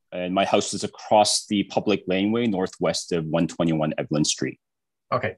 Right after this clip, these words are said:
Speaker 2: so without, without reiterating your neighbor's concerns, your comments, please.
Speaker 1: Absolutely, sir.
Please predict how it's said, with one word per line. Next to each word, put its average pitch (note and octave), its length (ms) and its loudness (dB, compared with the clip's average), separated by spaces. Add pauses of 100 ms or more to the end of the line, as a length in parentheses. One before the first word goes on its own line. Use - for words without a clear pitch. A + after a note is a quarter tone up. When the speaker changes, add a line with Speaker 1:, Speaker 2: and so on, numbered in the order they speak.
(120)
Speaker 2:
so A2 200 -10
without, A#2+ 440 0
without B2 360 -2
reiterating A#2 600 -2
your G#2 100 -4
neighbor's G#2+ 360 -4
concerns, A#2+ 720 -4 (1120)
your A2 120 -8
comments, G#2+ 440 -2
please. G2 360 -10 (600)
Speaker 1:
Absolutely, D#2+ 380 4
sir. D2 200 -2